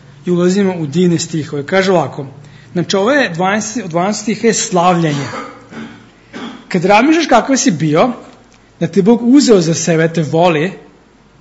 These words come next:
i ne samo to, nego te stavi u službu, hoće da blagoslovi druge kroz tebe, hoće da obnovi tvoj život,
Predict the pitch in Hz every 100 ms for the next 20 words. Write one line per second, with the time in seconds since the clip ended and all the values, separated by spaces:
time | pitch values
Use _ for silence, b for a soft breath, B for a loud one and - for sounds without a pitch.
0 | _ 196 208 226 208 - 190 175 151 156
1 | - 180 165 - - 160 151 147 175 214
2 | B B B _ 190 196 175 175 147 165
3 | 165 - 170 131 170 170 196 196 - 180
4 | 147 180 180 - B B - 190 190 170
5 | 185 190 170 185 214 220 196 180 147 143
6 | 139 180